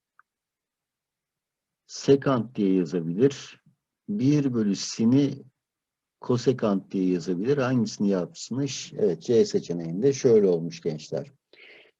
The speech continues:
Bir bölü sin var. Bir de bir bölü kos vardı. Şu kısmı kosekant olarak adlandırılmış.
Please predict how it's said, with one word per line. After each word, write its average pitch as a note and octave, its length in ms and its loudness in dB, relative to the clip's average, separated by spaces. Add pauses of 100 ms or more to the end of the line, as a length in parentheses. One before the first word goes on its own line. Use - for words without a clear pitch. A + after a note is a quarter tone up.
(120)
Bir B2 460 4
bölü F2+ 220 4
sin C3 540 0
var. C#3 420 0 (1700)
Bir G#2+ 140 -2
de G#2 160 2
bir B2+ 300 6
bölü A#2 200 2
kos - 340 2
vardı. C#2 400 -4 (1700)
Şu - 460 -4
kısmı C#3 640 0 (1300)
kosekant C3+ 680 0
olarak D3 340 4
adlandırılmış. C#3 1080 0